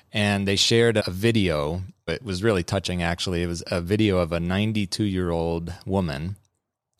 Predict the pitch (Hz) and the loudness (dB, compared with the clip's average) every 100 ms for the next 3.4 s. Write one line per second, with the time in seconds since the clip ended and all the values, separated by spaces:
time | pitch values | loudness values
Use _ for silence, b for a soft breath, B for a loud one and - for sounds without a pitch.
0 | _ 107 107 101 95 101 95 92 107 113 | _ -2 2 2 2 0 0 0 2 2
1 | 107 98 92 - 92 90 82 - b b | 2 0 -2 -2 -4 -2 -2 -6 b b
2 | b b 107 101 95 92 - 87 - 90 | b b 0 0 2 -2 -2 -2 -2 -2
3 | 90 82 85 82 | -4 -4 -2 -4